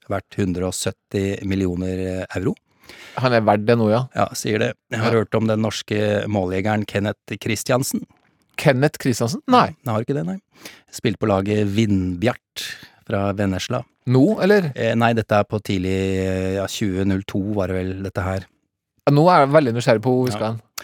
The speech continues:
Speaker 1: Eh, Vindbjart, eh, trengte spenn, så de ville selge Kenneth Kristiansen. Eh, fløy fra Flekkerøy,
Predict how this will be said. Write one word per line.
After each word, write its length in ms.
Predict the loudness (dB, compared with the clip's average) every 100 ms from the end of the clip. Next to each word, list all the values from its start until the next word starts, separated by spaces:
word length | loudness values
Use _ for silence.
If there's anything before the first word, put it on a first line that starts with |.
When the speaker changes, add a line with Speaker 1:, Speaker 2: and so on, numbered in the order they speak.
| -18 -20 _
Speaker 1:
Eh, 240 | -4 -2 2
Vindbjart, 500 | 2 2 0 -2 -2
eh, 220 | 0 0
trengte 520 | 0 -2 -2 -2 -2
spenn, 380 | -2 0 2 2
så 160 | 0 -2
de 100 | 0
ville 340 | 0 2 0
selge 960 | 0 0 0 0 0 2 0 -2 -2 -4 -8 -8
Kenneth 400 | -4 -2 -4 -6
Kristiansen. 720 | -4 -4 -4 -6 -4 -6 -8 -12 _ -12 -12 -10 -14 -8
Eh, 100 | -6
fløy 400 | 0 4 4 2
fra 500 | 4 6 6 6 4
Flekkerøy, 460 | 4 2 4 4